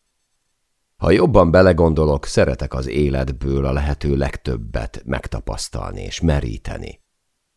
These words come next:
Azok a fizikai megpróbáltatások, amelyeken keresztül mentem, olyan különleges dimenziókba emeltek, amelyek segítségével még több lelkesedéssel tudtam magam belevetni az üzletbe.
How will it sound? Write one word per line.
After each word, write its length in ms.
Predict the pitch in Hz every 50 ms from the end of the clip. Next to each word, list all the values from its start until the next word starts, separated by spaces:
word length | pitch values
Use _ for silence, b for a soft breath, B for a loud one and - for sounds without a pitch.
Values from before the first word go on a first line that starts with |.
| _ _
Azok 300 | - 92 92 98 85 -
a 40 | 87
fizikai 480 | - - 120 101 113 78 - 80 71 71
megpróbáltatások, 1160 | 76 85 90 - - - 78 73 69 67 64 64 - 67 - - 65 65 71 - 69 - -
amelyeken 520 | 67 65 65 64 64 64 65 - 64 64
keresztül 520 | - - 92 85 78 69 - - 73 69 60
mentem, 540 | 62 58 53 52 - - - 52 50 - - _ _ _ _ _ _
olyan 340 | - - 139 110 92 87 85
különleges 600 | - - 85 78 76 71 69 69 67 67 69 67
dimenziókba 840 | 64 73 71 71 69 67 67 64 65 67 65 62 62 64 57 64
emeltek, 680 | - - - 69 67 64 64 65 - - 71 71 - - -
amelyek 460 | - 73 73 71 69 67 67 69 71
segítségével 1000 | - - 85 76 71 71 - - - 80 73 69 64 71 71 71 65 73 71 71
még 300 | 73 73 73 71 64 -
több 220 | - - 64 53
lelkesedéssel 840 | 58 58 57 58 - - 65 - 67 60 60 57 57 - - 65 57 -
tudtam 420 | - 64 62 - - 64 60 64
magam 340 | 60 60 60 60 60 60 58
belevetni 560 | 58 58 57 55 - - 53 - - 117 58
az 140 | 55 - -
üzletbe. 640 | - - - - - - - - - 50 - - _